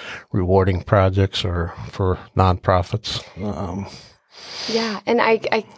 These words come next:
Speaker 2: definitely agree that I think it, you make a difference with something that, you know, not everybody else is doing. Um, and a lot of developers could look around and point to a lot of buildings, but
Speaker 1: Right.
Speaker 2: when you can point to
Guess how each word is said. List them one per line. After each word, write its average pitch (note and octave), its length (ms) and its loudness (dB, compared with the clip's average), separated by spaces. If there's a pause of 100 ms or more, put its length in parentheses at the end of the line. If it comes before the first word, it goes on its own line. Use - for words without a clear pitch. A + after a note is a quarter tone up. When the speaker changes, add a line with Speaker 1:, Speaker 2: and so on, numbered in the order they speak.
(400)
Speaker 2:
definitely G3+ 600 4
agree F#3+ 420 2
that F#3 320 2 (380)
I G#3+ 80 2
think G3+ 220 0
it, G3 180 2 (360)
you A3+ 120 0
make A3 180 4
a G3 60 6
difference A#3+ 560 0
with A3 140 0
something G#3+ 480 0
that, G3+ 320 4 (420)
you G#3+ 100 2
know, F#3+ 180 6
not G3 220 4
everybody G3 400 2
else F#3+ 220 2
is F3+ 160 0
doing. F#3+ 440 2 (460)
Um, G3 500 0
and G#3+ 140 4
a G3 60 6
lot G3 160 2
of F#3+ 140 -6
developers G3 640 4
could G3 220 0
look G3 160 0
around A3 340 0
and G#3+ 220 -2 (280)
point - 300 -8
to A3+ 120 -4
a - 20 2
lot A3 200 4
of G#3+ 80 0
buildings, G#3 500 2
but G3+ 200 6
Speaker 1:
Right. E3+ 80 4
Speaker 2:
when G3+ 100 0
you G3 80 -2
can G3 160 -2
point G3+ 280 -6
to G3 400 2